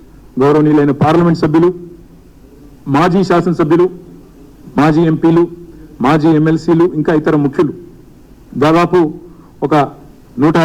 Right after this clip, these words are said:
యాభై నుంచి రెండు వందల మందిని ఇక్కడి నుంచి బయలుదేరిపోతాం. తెలంగాణ భవన్ నుంచి బయలుదేరి ఒక్క మేడిగడ్డ మాత్రమే కాదు, మొదటి రోజు మేడిగడ్డ పోతాం. ఆ తర్వాత తెలంగాణకు కామధేనువుగా ఉన్న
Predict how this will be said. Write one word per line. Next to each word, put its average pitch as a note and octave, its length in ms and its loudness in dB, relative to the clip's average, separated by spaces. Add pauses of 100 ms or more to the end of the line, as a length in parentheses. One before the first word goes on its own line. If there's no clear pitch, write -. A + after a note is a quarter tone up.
యాభై D#3+ 300 2
నుంచి D3+ 240 -2
రెండు D3+ 140 0
వందల D3 240 2
మందిని D3+ 280 2 (480)
ఇక్కడి D3+ 180 0
నుంచి C#3+ 160 -2
బయలుదేరిపోతాం. D3+ 600 0
తెలంగాణ C#3 300 0 (100)
భవన్ C3 240 2
నుంచి C3+ 180 -4 (500)
బయలుదేరి F#3+ 480 2 (680)
ఒక్క F#3 140 -6 (380)
మేడిగడ్డ F#3+ 480 0
మాత్రమే D#3 360 -2
కాదు, A2 200 -2
మొదటి F3 280 0
రోజు F3+ 200 2
మేడిగడ్డ E3 360 0
పోతాం. D#3+ 220 -2 (560)
ఆ - 20 2 (100)
తర్వాత G3+ 320 2 (160)
తెలంగాణకు G3+ 1300 0 (120)
కామధేనువుగా G3 760 2
ఉన్న F#3 120 0